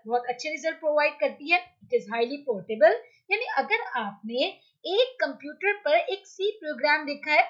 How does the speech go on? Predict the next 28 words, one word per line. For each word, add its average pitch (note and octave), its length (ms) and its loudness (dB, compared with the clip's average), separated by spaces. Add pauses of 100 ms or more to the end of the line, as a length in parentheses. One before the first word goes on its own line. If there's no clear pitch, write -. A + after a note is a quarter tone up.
(120)
तो F#4 80 -6 (160)
दूसरे E4 340 2
computer A3 580 -2
पर C#4+ 220 4 (340)
वो G4+ 120 0 (120)
easily G4+ 360 2
run C#4+ 180 2
हो C4 100 -2
सकता A#3+ 280 -4
है। - 220 -2
जैसे B3+ 240 0
एक C#4 220 -4
Intel F4+ 260 4
की F4 100 -8
मशीन C#4+ 400 -6
है D#4 160 2 (320)
और C#4 100 6
एक C#4 600 0
एचपी G4 300 0
की F4+ 180 -8
मशीन B3+ 320 -6
है, F#3+ 140 -12
तो - 160 -6
ये C4 120 -2
दो B3 140 6 (160)
अलग-अलग D4+ 680 2 (300)
machines B3+ 440 -8
हैं, F4 140 6